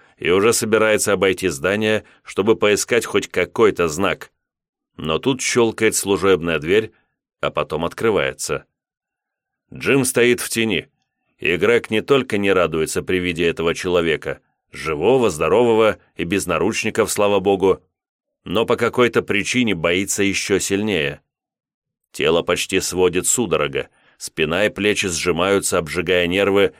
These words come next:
как бекон на раскаленной сковороде. «Мне просто надо немного поспать, вот и все. Одна ночь хорошего сна,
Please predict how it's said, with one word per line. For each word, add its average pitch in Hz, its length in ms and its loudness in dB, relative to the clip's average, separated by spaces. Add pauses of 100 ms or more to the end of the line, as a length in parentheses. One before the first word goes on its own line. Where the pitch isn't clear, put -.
(140)
как 92 220 -2
бекон 98 480 -2
на 95 100 2
раскаленной 90 580 0
сковороде. 85 640 -2 (840)
«Мне 73 260 -6
просто 87 540 -2
надо 80 420 -2
немного 87 460 -4
поспать, - 600 -6
вот 80 200 -4
и 98 60 -4
все. - 360 -6 (640)
Одна 78 400 0
ночь 101 320 0
хорошего 92 540 2
сна, 92 420 -2